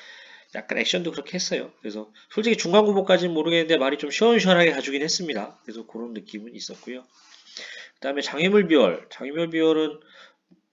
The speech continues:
뭐 솔직히 말이 좋아서 그랬는지 무난하게 다 넘었습니다. 그래서 첫 번-, 그리고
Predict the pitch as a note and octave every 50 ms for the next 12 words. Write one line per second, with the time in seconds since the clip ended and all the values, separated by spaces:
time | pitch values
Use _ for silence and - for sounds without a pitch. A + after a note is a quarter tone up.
0 | _ _ _ _ A2 A2+ A2 - - - - D3 D3 D3 C#3 C3 C3+ - _ _
1 | _ _ _ _ _ - G2+ A2 C#3+ D3+ D3+ D#3 D3+ D3 C#3+ D3+ C3+ - A#2+ A#2+
2 | A#2+ A#2+ B2 A#2 A#2 B2 A#2 G2 G2 G#2+ B2+ C#3+ D3+ D3 C3 G#2 G#2 - - _
3 | _ _ - - B2+ A2+ G#2 - - A2+ A2 A#2 A2 - - G2 F#2 F2+ - -
4 | E2+ _ - F#2 - - - _ - - - - _ _ - G2+ G#2 G2+ G2 G#2
5 | G2+ -